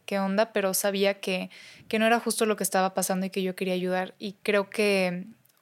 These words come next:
por hoy me tocó tener dinero no para quedármelo, sino para compartir y para ayudar. Creo que sí, creo mucho en, en ayudar y creo que es fundamental.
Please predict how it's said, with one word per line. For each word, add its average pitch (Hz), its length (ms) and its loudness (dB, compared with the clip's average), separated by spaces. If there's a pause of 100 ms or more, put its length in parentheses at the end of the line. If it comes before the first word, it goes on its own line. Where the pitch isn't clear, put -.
(240)
por 165 160 4
hoy 202 520 4 (440)
me 202 100 2
tocó 208 300 0
tener 220 280 2
dinero 208 380 2
no 202 160 -2
para 196 300 2 (240)
quedármelo, 190 500 2
sino 185 320 -4
para 190 220 0
compartir 185 560 -4
y 185 40 -2
para 185 200 -4
ayudar. 185 520 0
Creo 196 200 -4
que 190 320 -6 (760)
sí, 240 420 0
creo 226 200 4
mucho 233 320 0
en, 214 240 0
en 190 160 0
ayudar 185 380 2
y 196 40 -2
creo 190 180 -6
que - 100 -2
es 196 60 -4
fundamental. 180 680 -6